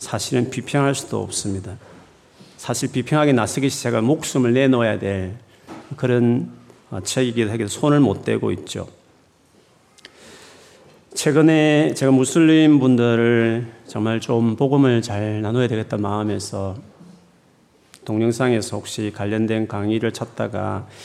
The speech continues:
이십 년 동안 이란에서 직접 초창기 선교사로 나가서 직접 무슬림 사회에서 살았고, 또 나름대로 코란이 너덜너덜할 정도로 아랍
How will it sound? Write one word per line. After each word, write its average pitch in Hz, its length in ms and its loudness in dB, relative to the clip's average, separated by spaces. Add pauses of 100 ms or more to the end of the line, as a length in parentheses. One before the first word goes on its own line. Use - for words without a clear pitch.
(260)
이십 123 380 -2
년 135 400 6
동안 113 280 0
이란에서 120 600 0
직접 - 720 -4 (160)
초창기 147 600 -2
선교사로 120 580 -4
나가서 95 540 -8
직접 143 480 -2
무슬림 127 560 2
사회에서 117 680 -4
살았고, 120 920 -4 (800)
또 117 200 0
나름대로 120 880 0
코란이 143 480 0
너덜너덜할 139 760 2
정도로 117 720 -4 (180)
아랍 120 520 -2